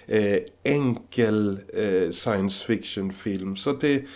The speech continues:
det är en film som fungerar på, på flera olika nivåer, och det måste jag säga att jag är extremt imponerad av, både i, i manusväg och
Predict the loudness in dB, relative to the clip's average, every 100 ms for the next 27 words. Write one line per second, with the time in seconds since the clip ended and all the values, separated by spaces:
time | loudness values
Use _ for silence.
0 | -18 -20 -8 -2 0 2 0 2 0 2
1 | 2 2 2 4 2 0 0 0 2 0
2 | -2 -8 -10 -14 -6 2 4 4 4 4
3 | 4 4 4 2 4 2 0 0 2 4
4 | 2 2 2 2 4 2 -2 -14 -16 -18
5 | -20 -18 -18 -18 _ 4 4 4 2 2
6 | 2 2 0 0 4 4 4 4 4 4
7 | 2 0 2 2 -2 -4 -6 0 2 2
8 | 0 -2 -4 -2 0 4 6 6 4 2
9 | 2 -4 0 2 2 0 -2 0 2 4
10 | 4 2 0 2 4 4 2 0 -2